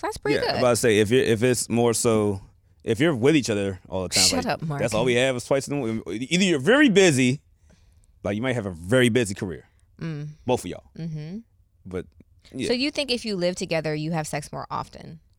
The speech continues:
Speaker 2: At first.
Speaker 1: Yeah, that's what I'm saying. I feel like
Speaker 2: I would think three times a week at the minimum.
Speaker 1: Really?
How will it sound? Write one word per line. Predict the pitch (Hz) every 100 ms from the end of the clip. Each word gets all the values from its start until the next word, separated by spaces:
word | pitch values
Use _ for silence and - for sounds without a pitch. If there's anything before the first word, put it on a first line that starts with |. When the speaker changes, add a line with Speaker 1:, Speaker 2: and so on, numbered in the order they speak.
| _ _ _ _ -
Speaker 2:
At | 98
first. | 107 104 - _ _ _
Speaker 1:
Yeah, | - 127
that's | 165
what | 214
I'm | 160
saying. | - 147 -
I | 160
feel | 190
like | 180 160 - _ _ - -
Speaker 2:
I | 110
would | 101
think | 107 95 -
three | 107
times | 101 85
a | 87
week | 87 - _ _ _ -
at |
the | 80
minimum. | 80 90 85 78 80 - 156
Speaker 1:
Really? | 151 165 254 339 302 196 160 147 - 156